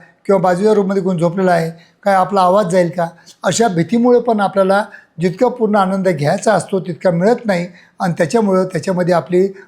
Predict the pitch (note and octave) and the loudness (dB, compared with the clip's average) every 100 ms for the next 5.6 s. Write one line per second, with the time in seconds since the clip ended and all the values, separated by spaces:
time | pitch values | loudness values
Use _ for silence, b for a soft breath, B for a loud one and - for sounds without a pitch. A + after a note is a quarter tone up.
0 | _ E3 A3+ A3+ F3+ F#3 F3 F3 G3 - | _ 0 2 2 0 -2 -6 -6 -6 -2
1 | F3+ E3 D#3 D3+ C#3 - _ _ E3+ A#3 | 0 0 -2 -4 -10 -20 _ _ 0 0
2 | A3+ G#3+ G3+ F#3 G3 F#3 - G3+ G3+ B | 0 0 2 2 2 -2 -2 -4 -4 B
3 | B _ F#3+ F3+ B3 C4+ C4 A#3 F#3 F3+ | B _ -2 2 0 0 0 0 2 2
4 | F#3 F3+ E3 F3 E3 E3+ - - _ G3 | 0 0 -4 -2 -4 -6 -16 -20 _ -4
5 | F#3+ F#3+ E3 - F#3+ G3 | -2 -4 -4 0 0 0